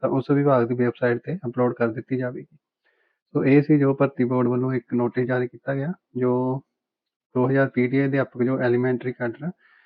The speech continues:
ਦੀ ਭਰਤੀ ਕਰਨ ਲਈ ਜੋ ਇਸ਼ਤਿਹਾਰ ਲ-, ਜਾਰੀ ਕੀਤਾ ਗਿਆ ਸੀ, ਉਸ ਨੂੰ ਜੋ ਵਾਪਸ ਲਿਆ ਗਿਆ, ਇਹ ਉਸ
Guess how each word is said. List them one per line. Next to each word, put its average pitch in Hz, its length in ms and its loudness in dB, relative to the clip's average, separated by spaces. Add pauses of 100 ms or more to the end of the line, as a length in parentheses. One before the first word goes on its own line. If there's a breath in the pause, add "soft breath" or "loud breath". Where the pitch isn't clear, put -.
(220 soft breath)
ਦੀ 127 80 4
ਭਰਤੀ 131 340 4
ਕਰਨ 127 240 4
ਲਈ 131 120 4
ਜੋ 131 180 2
ਇਸ਼ਤਿਹਾਰ 127 460 0
ਲ-, 123 160 2
ਜਾਰੀ 123 260 -2
ਕੀਤਾ - 260 0
ਗਿਆ 127 200 0
ਸੀ, 160 200 -4
ਉਸ 143 220 -6
ਨੂੰ 127 120 -2
ਜੋ 135 120 -2
ਵਾਪਸ 123 320 -2 (100)
ਲਿਆ 123 160 -4
ਗਿਆ, 120 180 -2 (440)
ਇਹ 131 100 -4
ਉਸ 123 120 -2